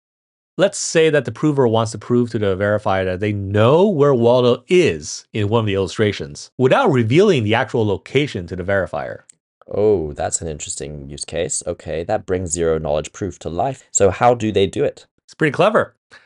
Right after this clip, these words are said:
Speaker 1: The prover basically starts by taking a large blackboard with a small ho-, small hole in it, the size of Waldo.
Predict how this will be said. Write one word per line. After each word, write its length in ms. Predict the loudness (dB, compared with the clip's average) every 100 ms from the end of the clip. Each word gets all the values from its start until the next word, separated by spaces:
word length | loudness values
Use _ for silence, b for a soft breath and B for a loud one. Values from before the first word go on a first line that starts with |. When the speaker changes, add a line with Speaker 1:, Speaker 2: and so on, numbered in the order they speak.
| b b _ _
Speaker 1:
The 80 | -8
prover 280 | 0 2 2
basically 320 | 2 0 -4
starts 300 | -2 0 2
by 140 | 0 -2
taking 240 | -2 0
a 80 | 2
large 500 | 4 2 2 -2 -4
blackboard 680 | 0 0 0 -2 0 0 0
with 160 | -2
a 60 | -4
small 440 | -4 0 2 2
ho-, 380 | -2 0 0 -2
small 320 | -6 0 2 2
hole 380 | 2 2 2
in 100 | 0
it, 220 | -6 -12 -12 -4
the 80 |
size 240 | 0 2 2
of 60 |
Waldo. 420 | 4 4 2 -4